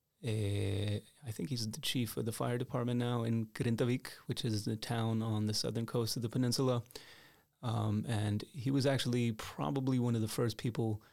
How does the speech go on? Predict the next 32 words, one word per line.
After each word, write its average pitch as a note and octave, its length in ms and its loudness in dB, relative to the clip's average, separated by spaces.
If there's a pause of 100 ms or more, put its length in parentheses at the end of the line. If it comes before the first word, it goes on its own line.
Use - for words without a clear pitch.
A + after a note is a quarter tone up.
(400)
to - 160 -2
become A#2+ 420 0
aware A#2+ 600 4 (260)
that A#2 120 -4
there A#2+ 180 2
was B2+ 180 2
an B2+ 80 4
eruption C3 400 2
going C3 280 2
on, C3 220 2
because A#2 440 0 (600)
he A#2 140 -2
received A#2 400 0
a A#2 60 -2
phone A#2+ 280 0
call A2+ 480 0 (480)
from G#2+ 360 0
the G#2+ 80 2
head G#2+ 240 0
of G#2+ 80 0
the G#2 80 0
rescue A2+ 580 2
department A2 540 0
in A2+ 120 2
Grindavik. A#2+ 580 2 (580)
Um, G#2 260 2
and A2 100 2
this G#2+ 120 0
person A2+ 420 0
knew A#2+ 440 2
where A2+ 360 0
he, A2 460 2